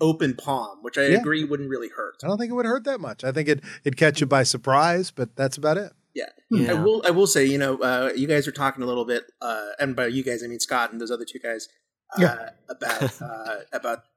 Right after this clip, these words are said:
Speaker 1: kind of the, the silent film style comedy that's going on right now. And, you know, Marty is just, I mean, Michael J. Fox is I mean, that's like a, that's like a Harold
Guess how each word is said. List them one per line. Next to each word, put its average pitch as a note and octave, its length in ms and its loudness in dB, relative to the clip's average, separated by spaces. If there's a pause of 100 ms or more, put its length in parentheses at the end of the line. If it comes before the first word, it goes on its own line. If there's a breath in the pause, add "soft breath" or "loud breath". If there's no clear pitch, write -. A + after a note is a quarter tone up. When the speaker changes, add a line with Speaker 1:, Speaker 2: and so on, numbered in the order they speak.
(800)
Speaker 1:
kind C3+ 140 0
of B2 100 -4
the, A#2+ 160 0
the B2 100 -2
silent C3+ 500 2 (360)
film C3 380 0
style A2+ 500 -6 (460)
comedy C3+ 380 0
that's A#2 140 -6
going A2 220 -10
on G#2+ 180 -12
right A2 160 -14
now. G#2 240 -14
And, A2 200 -14 (320)
you C3+ 120 -4
know, G#2 180 -10 (220)
Marty C3+ 360 2
is G#2+ 120 -6
just, F#2+ 400 -8
I B2+ 40 -6
mean, A#2 200 -8
Michael C#3 260 0
J. A2 120 -10
Fox G#2+ 420 -6
is G2+ 360 -18 (1500)
I D3+ 40 2
mean, C3+ 140 0
that's C3 160 0
like B2 100 -4
a, A2 180 -2
that's C3 160 -4
like C3 160 0
a G#2+ 100 -4
Harold A2 380 -4